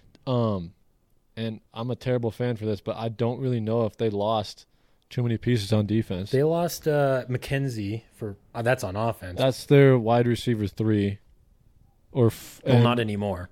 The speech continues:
Speaker 1: it, it was their wide receiver three.
Speaker 2: Um, they got Tre'Davious White out there at corner for them. Uh, Jordan Poyer and Micah Hyde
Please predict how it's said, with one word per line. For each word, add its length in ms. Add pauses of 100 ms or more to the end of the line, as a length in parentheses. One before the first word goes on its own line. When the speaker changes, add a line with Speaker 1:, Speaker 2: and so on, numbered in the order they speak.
(140)
Speaker 1:
it, 200
it 100
was 260
their 100
wide 220
receiver 320
three. 260
Speaker 2:
Um, 180
they 80
got 120
Tre'Davious 500
White 380 (380)
out 180
there 160
at 100
corner 540 (120)
for 140
them. 300 (420)
Uh, 140
Jordan 360
Poyer 320
and 100
Micah 260
Hyde 480